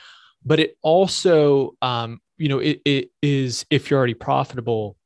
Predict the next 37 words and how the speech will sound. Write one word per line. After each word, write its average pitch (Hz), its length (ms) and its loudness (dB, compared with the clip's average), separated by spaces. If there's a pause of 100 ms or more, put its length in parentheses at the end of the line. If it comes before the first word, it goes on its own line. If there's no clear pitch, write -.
(1000)
the, 127 240 0
the, 117 140 -2
the 123 140 0
choice - 560 0
to - 120 -4
keep - 480 -6
your 143 120 2
product 127 580 0
relatively 120 640 -2
simple. 123 420 0
And 131 100 0
I 123 60 0
think 175 140 2
that 156 80 0
there's, 131 180 0 (220)
if 131 140 -6
I 131 60 -2
go 160 260 -2
on 131 140 -6
one 139 140 -2
extreme, 113 640 -6 (460)
um, 117 480 -2 (840)
and 151 160 -2
I'm 139 160 -2
really 143 180 4
talking 135 180 -2
about, 117 180 -4
like, 107 160 -6
a, 104 260 -4
a 107 160 -4
version 120 320 0
of 123 60 -4
myself 117 340 -2
a - 40 -16
couple 117 260 -4
years 110 240 -4
ago 139 280 2